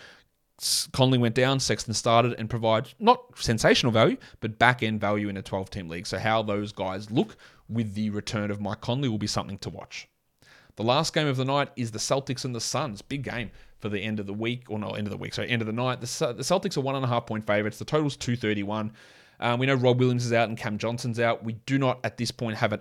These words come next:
update on Chris Paul, whether he is available, which is obviously frustrating. Just the length of the absences here for Chris Paul continues to be really, really annoying.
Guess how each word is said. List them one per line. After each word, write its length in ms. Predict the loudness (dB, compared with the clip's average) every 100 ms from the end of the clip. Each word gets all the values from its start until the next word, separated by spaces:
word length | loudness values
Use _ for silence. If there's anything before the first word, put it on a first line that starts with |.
| -2
update 380 | -2 0 0 -2
on 160 | -6 -6
Chris 280 | -4 -4
Paul, 440 | -4 0 2 0 -4 _ _ _ _ _ _ _ _ -4
whether 220 | 0 0
he 240 | 2 2 2
is 80 |
available, 480 | 0 2 4 4 0
which 240 | -2 -4 -2
is 220 | -4 -2
obviously 340 | -2 0 -2 -4
frustrating. 680 | 0 0 0 2 2 0 -4 -16 -6
Just 260 | -4 -2
the 140 | -2 -2
length 460 | 0 0 0 0
of 80 | -4
the 160 | 0 2
absences 560 | 4 2 -2 -4 -6
here 140 | -6 -6
for 100 | -6
Chris 240 | -6 -6
Paul 260 | -2 -4 -4 -14 -20 -8
continues 480 | -4 -2 0 -2 -2
to 120 | -6
be 600 | -4 -2 0 -2 -4 -6
really, 460 | -6 0 2 2 0
really 280 | -2 -4 -4
annoying. 340 | -4 -6